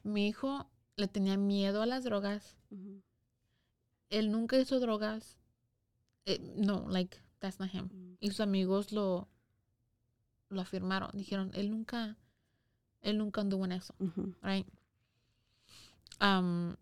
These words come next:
Speaker 1: por cierto, hay una, hay un episo-, un,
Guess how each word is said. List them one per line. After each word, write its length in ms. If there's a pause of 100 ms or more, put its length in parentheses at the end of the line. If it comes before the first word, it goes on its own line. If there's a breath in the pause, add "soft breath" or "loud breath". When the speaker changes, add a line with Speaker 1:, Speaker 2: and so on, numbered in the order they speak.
(2500)
Speaker 1:
por 160
cierto, 480
hay 260
una, 1080
hay 120
un 140
episo-, 520
un, 180